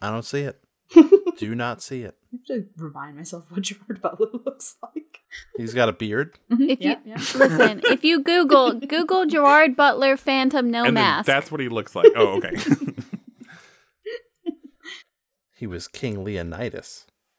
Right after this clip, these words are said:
Speaker 4: That's, that's
Speaker 1: Three hundred.
Speaker 4: true.
Speaker 3: He was. He kicked people in holes.
Speaker 1: He did kick people in a hole, a big old hole.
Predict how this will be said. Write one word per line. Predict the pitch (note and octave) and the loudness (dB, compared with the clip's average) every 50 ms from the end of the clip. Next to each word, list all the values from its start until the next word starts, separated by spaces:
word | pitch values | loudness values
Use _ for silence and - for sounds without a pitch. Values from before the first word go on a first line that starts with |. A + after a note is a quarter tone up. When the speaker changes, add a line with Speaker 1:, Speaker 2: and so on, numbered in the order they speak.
| _ _ - | _ _ -10
Speaker 4:
That's, | G#3 A2 - - - | -8 -8 -8 -8 -12
that's | - | -18
Speaker 1:
Three | - F#2+ F2+ F#2 | -16 -18 -12 -10
hundred. | G2 G2 F2+ F#2 F2 | -8 -8 -8 -10 -12
Speaker 4:
true. | - - G#2 G3 G3+ | -8 -8 -8 -6 -4
Speaker 3:
He | D4 D4+ | -4 -2
was. | E4+ F#4 F#4 E4+ - | 0 2 2 0 2
He | - D#4 | 0 -4
kicked | C#4+ - G4+ G4 - - | 0 2 0 0 0 0
people | - F4+ F4 - F4+ F#4 | -2 -2 0 2 2 2
in | F#4 F#4 | 2 2
holes. | G4 G#4+ G4+ G4+ F#4 D4+ A3+ A#3 | 2 2 2 2 2 0 -2 0
Speaker 1:
He | - | 0
did | C3+ C3 A#2 | 0 -2 0
kick | - D#3 D3 - | -2 -4 -4 -2
people | D3+ D3 C#3+ B2+ C#3 C#3 C3+ | -2 -2 -2 2 2 2 2
in | C3+ C3 B2+ | 2 2 -2
a | B2 | -2
hole, | C3 C3 C#3 D3+ A#2+ E2 E2 E2+ | 0 0 0 0 0 -2 -4 -6
a | G2 | -6
big | G2+ _ - B2+ C#3 C#3 | -6 _ -4 -4 -2 0
old | D#3 D#3 D3+ C#3 | 0 0 0 -2
hole. | C3+ C#3+ D#3 C#3+ F#2+ E2+ F2 F#2+ _ | -2 -4 -4 -4 -6 -8 -12 -18 _